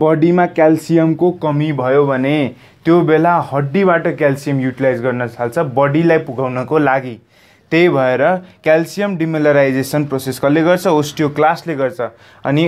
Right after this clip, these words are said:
अब formation of बोन, त्यही भएर भिटामिन डी खानुपर्छ भने चाहिँ बोनभिटा, बोनभिटा, होइन? बोनभिटा खानुपर्छ। किन भनेको छ त? ओस्टियोब्लास्ट सेल्सले केमा हेल्प गर्छ? formation of बोनमा, जसमा क्याल्सियम चाहिन्छ। त क्याल्सियम केसँग एसोसिएट हुन्छ?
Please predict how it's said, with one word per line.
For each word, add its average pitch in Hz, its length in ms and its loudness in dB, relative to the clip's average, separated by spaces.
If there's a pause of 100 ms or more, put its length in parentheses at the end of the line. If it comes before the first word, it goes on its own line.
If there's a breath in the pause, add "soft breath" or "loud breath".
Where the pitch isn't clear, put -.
(100)
अब 135 260 4
formation 135 420 -2
of 120 60 -8
बोन, 127 260 -6
त्यही 156 180 0
भएर 156 120 0
भिटामिन 139 520 -2
डी 147 160 2
खानुपर्छ 143 480 -4
भने 127 200 -4
चाहिँ 160 180 -2 (320 loud breath)
बोनभिटा, 135 460 -4 (300)
बोनभिटा, 127 420 -4 (280 loud breath)
होइन? 185 180 2
बोनभिटा 156 440 0
खानुपर्छ। 143 420 -4
किन 160 140 -6
भनेको 160 340 -2
छ 170 40 -8
त? 165 40 -2
ओस्टियोब्लास्ट 139 800 -2
सेल्सले 135 460 -8
केमा 190 200 2
हेल्प 190 140 2
गर्छ? 175 180 0 (440 loud breath)
formation 147 480 -2
of 110 60 -12 (100)
बोनमा, 185 400 -2 (260 loud breath)
जसमा 151 300 -4
क्याल्सियम 160 540 0 (260)
चाहिन्छ। 143 360 0 (280)
त 127 160 -4
क्याल्सियम 180 560 0
केसँग 180 320 -4
एसोसिएट 147 440 -2
हुन्छ? 120 200 -4